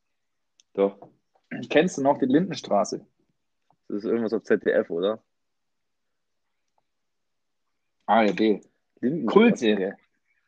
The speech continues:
Speaker 1: Da würden sich meine beiden Omas jetzt im Grab umdrehen. Vierunddreißig Jahre lief diese Serie und dieses Jahr wurde sie nach tausendsiebenhundertachtundfünfzig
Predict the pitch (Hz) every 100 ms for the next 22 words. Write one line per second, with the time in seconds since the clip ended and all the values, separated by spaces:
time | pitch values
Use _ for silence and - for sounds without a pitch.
0 | _ - 113 147 156 147 151 143 143 151
1 | 180 180 170 151 131 - 151 131 113 95
2 | 101 151 _ _ _ _ _ _ _ _
3 | _ _ _ _ _ - 185 262 220 196
4 | 190 185 175 185 165 139 185 185 185 156
5 | 151 151 156 131 113 110 165 160 - 139
6 | 135 123 131 127 127 123 - 135 147 139
7 | 123 135 131 123 - 131 131 127 - 120
8 | 113